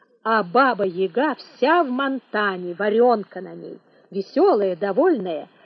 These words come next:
«А я на третий год оформляюсь». «Ты с ума сошла, Баба Яга?» «Это я в Союзе, Баба Яга,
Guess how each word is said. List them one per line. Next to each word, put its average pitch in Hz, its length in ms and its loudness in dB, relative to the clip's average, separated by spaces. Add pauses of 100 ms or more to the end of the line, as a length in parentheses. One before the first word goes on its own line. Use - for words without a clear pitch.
(300)
«А 233 200 6
я 233 260 4 (540)
на 220 160 4
третий 254 440 4
год 190 280 -4
оформляюсь». 220 600 -2 (560)
«Ты - 100 -8
с - 120 -12
ума 233 280 0
сошла, 247 320 -2
Баба 185 260 -6
Яга?» 180 400 -6 (640)
«Это 294 240 8
я 427 160 10
в - 60 0
Союзе, 302 640 8
Баба 269 320 4
Яга, 190 480 0